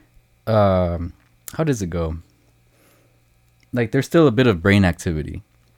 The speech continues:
and so you can kinda call it, like, a dream state,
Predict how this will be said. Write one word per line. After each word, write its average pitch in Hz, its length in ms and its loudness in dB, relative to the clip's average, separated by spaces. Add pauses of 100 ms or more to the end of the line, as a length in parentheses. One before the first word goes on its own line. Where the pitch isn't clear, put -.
(400)
and 113 120 0
so 120 120 0
you 110 160 4
can 113 180 2
kinda 104 280 2
call 98 240 2
it, - 40 -2
like, 90 180 -4
a 92 40 -4
dream 104 260 0
state, 139 360 -4